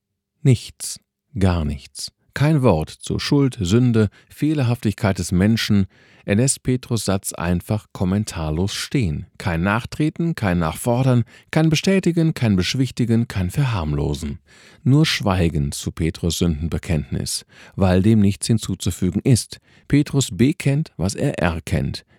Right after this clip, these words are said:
Mehr kann er nicht bekennen, weniger will er nicht bekennen.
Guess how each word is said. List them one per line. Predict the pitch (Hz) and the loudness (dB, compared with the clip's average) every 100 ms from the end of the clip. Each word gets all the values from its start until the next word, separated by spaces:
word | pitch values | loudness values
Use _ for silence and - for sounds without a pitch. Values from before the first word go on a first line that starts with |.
| - | 0
Mehr | 85 80 | 0 0
kann | - 78 73 | -2 0 2
er | |
nicht | 95 - | 2 2
bekennen, | - 123 135 143 165 - _ - | -4 0 0 2 -2 -4 _ 0
weniger | 90 87 113 165 | 2 2 0 2
will | 147 135 - | 4 4 4
er | 76 | -2
nicht | 76 - | -2 -4
bekennen. | 80 - 85 76 64 | -4 -2 -2 -2 -6